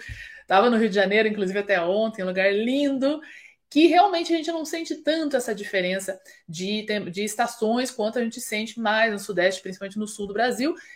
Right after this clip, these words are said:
e, obviamente, em outros países, principalmente você que tá aí no Hemisfério Norte, na Europa, no Canadá, nos Estados Unidos e tudo mais,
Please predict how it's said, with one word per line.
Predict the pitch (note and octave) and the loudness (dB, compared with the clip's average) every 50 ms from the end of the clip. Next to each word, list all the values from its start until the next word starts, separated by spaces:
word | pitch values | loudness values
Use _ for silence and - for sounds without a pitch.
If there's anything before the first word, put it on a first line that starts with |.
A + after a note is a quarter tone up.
| _ - | _ -2
e, | - B3+ D4+ F4+ G4 - | 0 2 4 4 6 6
obviamente, | G#3+ A3 G#3+ A#3 A3+ G#3+ A3+ A3+ - A#3+ | 4 4 2 0 -4 -4 -6 -6 -6 -2
em | |
outros | A3 G#3+ A#3 B3+ C4 C4 B3 - | -2 0 -2 -2 -4 -6 -4 -2
países, | C4+ B3 - G#3 A3+ A#3 F#3 F3+ F3+ - | -2 0 0 0 -2 -2 -4 -4 -8 -8
principalmente | - F#3 F#3 F#3+ G3 F#3 | -12 -12 -10 -8 -10 -8
você | G3 F#3 - F#3+ | -8 -6 -6 -6
que | F#3 - | -8 -4
tá | - G3 | -4 -4
aí | G3 F#3 F#3 G3+ G#3 F#3 G3 - - _ _ | -2 -2 -2 -4 -4 -6 -8 -12 -20 _ _
no | - | -10
Hemisfério | F3 E3+ - - E3+ G3+ G3+ | -10 -10 -6 -8 -6 -6 -4
Norte, | F#3 F3 F3 F3 - F3+ | -2 -2 -2 -4 -4 -2
na | F#3 | 0
Europa, | F#3+ F3+ F3 E3+ F3 E3+ - F3+ E3+ E3 E3 D#3+ | 0 2 2 2 0 -2 -2 -2 -2 -2 -2 -2
no | D#3+ E3 E3 | -4 -6 -6
Canadá, | - E3+ D#3+ D#3 D3+ E3+ E3+ E3+ E3+ | -6 -6 -6 -2 0 0 0 0 0
nos | E3 - | -2 -6
Estados | - E3+ D#3+ D#3+ | -10 -10 -10 -8
Unidos | D#3+ E3+ F3+ F3+ E3 D#3+ D#3+ E3 | -6 -4 -4 -4 -4 -6 -8 -10
e | D#3+ | -8
tudo | - E3+ E3 F3 | -8 -6 -6 -6
mais, | E3+ - - - - _ | -6 -6 -8 -10 -14 _